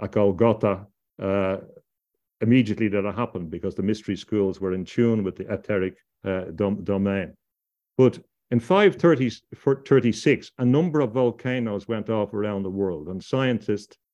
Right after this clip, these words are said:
uh, and I've been, I've been in touch with one of the scientists who d-, has done the work,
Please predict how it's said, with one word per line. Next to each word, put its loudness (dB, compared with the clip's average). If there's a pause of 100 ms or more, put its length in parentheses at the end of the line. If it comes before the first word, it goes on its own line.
(280)
uh, -8
and -4
I've -4
been, -2
I've -4
been 2
in -2
touch -2
with -4
one -2
of -4
the -4
scientists -4
who -6
d-, -12
has -6
done 0
the 4
work, -6